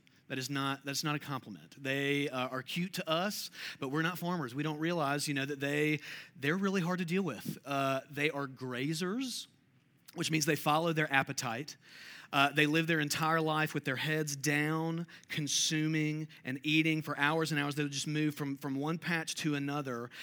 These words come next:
They're driven by their appetite so much so that they will eat until nothing's left, and then they don't know what to do. They don't know how to, like, go find more, and so they have to have someone lead them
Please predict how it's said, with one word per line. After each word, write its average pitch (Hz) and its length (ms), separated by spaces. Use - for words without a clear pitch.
They're 165 140
driven 185 500
by 202 140
their 185 120
appetite 170 440
so 180 180
much 190 160
so 175 180
that 160 140
they 170 80
will 170 220
eat 196 180
until 170 240
nothing's 156 400
left, 156 380
and 160 100
then 185 80
they 196 120
don't 180 160
know 165 100
what 170 140
to 156 100
do. 160 220
They 175 80
don't 190 140
know 185 120
how 180 120
to, 180 40
like, 165 140
go 165 140
find 165 500
more, 147 400
and 143 140
so 170 100
they 165 140
have 165 300
to 170 80
have 151 200
someone 139 680
lead 165 420
them 117 480